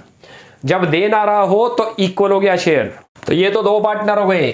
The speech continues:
सी का share लिखो, सी आ रहा है वन फोर्थ share के लिए, note करो अच्छी तरह से, Question के अंदर mention है कि वो वन फोर्थ के लिए आया, और साथ में लिखा है ए और B ने ये decide किया उनका future जो रेशियो होगा वो टू is to one होगा।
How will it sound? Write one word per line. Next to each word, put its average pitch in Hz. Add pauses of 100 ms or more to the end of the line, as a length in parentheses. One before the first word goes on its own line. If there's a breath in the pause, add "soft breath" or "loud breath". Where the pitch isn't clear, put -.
(140)
सी 208
का 226
share 220
लिखो, 233
सी 214
आ 208
रहा 220
है 226
वन 202
फोर्थ 208
share 202
के 202
लिए, 196
note 196
करो 202
अच्छी 196
तरह 160
से, 120 (260)
Question 208
के 196
अंदर 202
mention 202
है 214
कि 214
वो 208
वन 196
फोर्थ 190
के 175
लिए 160
आया, 123 (580 loud breath)
और 214
साथ 208
में 226
लिखा 220
है 247
ए 196
और 226
B 214
ने 226
ये 226
decide 208
किया 226
उनका 226
future 214
जो 226
रेशियो 208
होगा 214
वो 220
टू 226
is 220
to 226
one 208
होगा। 156